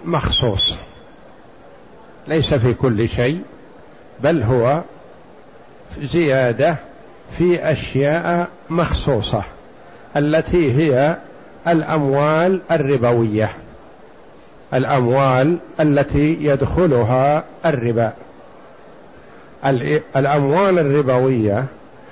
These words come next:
يتجنب فيها ربا الفضل أو ربا النسيئة. ربا الفضل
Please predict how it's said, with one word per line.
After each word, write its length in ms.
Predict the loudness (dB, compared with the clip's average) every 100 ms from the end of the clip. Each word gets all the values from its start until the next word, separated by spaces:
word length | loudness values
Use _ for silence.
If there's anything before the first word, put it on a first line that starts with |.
| -20 -4
يتجنب 640 | -2 2 2 2 2 0 0
فيها 640 | -2 -2 0 0 -4 -6 -14 -20 -20 -20 -20 -20 -20 -20 -20 -8
ربا 640 | -2 0 2 2 0 0 -2
الفضل 540 | 0 0 0 0 -2 -6 -20 -20 -10 -2
أو 200 | 2 2
ربا 420 | 2 2 2 0 -2
النسيئة. 720 | 0 0 0 0 -2 -2 -6 -8 -14 -20 -20 -20 -20 -20 -20 -20 -20 -12 -2
ربا 260 | 0 2
الفضل 540 | 0 0 0 2 0